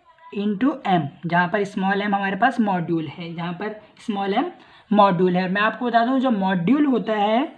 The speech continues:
वो addendum के बराबर होता है, जो module होता है वो addendum के बराबर होगा। और आपको पता है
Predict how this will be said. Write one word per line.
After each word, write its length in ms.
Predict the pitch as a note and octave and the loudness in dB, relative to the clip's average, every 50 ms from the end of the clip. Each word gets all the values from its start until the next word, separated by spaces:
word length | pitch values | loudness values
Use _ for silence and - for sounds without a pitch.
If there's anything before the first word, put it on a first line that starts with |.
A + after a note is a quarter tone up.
| - - - - - - A#3 | -20 -20 -20 -20 -12 -2 2
वो 60 | C4+ - | 2 2
addendum 560 | - - G3+ F3+ G3+ G3+ G3 G3 G3+ G3+ F#3+ | 4 2 2 2 2 2 0 0 0 -2 -2
के 120 | F#3 A#3 D4+ F#4 - - - F#3 | -2 -2 -2 -2 -4 -6 -6 -2
बराबर 440 | E3 F#3 F3+ E3+ E3 D#3 D#3+ E3 D#3+ | 0 2 2 2 0 -2 -2 -6 -6
होता 300 | C#3 D3 D#3+ D3 - E3 | -6 -8 -8 -8 -8 -8
है, 120 | D#3 E3 | -8 -6
जो 100 | D#3+ F3 | -6 -4
module 420 | E3+ E3 E3+ E3+ E3+ E3 F#3+ B3 C4 | -4 -4 -4 -4 -2 -2 0 0 0
होता 320 | A3+ G#3+ F#3+ E3+ F#3 F3+ | 0 0 -2 -2 -2 0
है 420 | F3 F3 F#3 G3 C4 E4+ E4+ - - _ _ - - _ _ - | 0 2 0 0 -2 -4 -6 -8 -20 _ _ -20 -20 _ _ -2
वो 100 | G#3+ D4 | 2 2
addendum 680 | - - - G#3 F3+ G3 G3 F#3+ F#3+ F#3+ F#3+ F#3+ F#3+ | 2 2 2 0 2 2 2 2 0 0 0 0 -2
के 200 | F#3 F#3+ G#3 C4+ D#4+ F4+ - - - - - A3 | 0 0 0 0 -2 -2 -4 -10 -20 -18 -10 -6
बराबर 500 | F3+ E3+ G3 F#3+ F3+ F3 E3+ D#3+ E3+ E3 | -2 0 2 2 2 0 0 -2 -4 -4
होगा। 300 | D#3 C#3+ D#3+ D#3 D3+ E3 | -4 -4 -6 -6 -4 -6
और 140 | D#3 F#3 F#3+ | -4 -4 -2
आपको 320 | F3 F#3 F#3 F#3 - - F#3+ | 0 0 0 -2 -2 -6 -4
पता 240 | G3 G3 F3 G#3+ G#3+ | -4 -4 -2 -2 0
है 260 | G#3+ A3 B3 C4 D4 | 2 2 2 2 0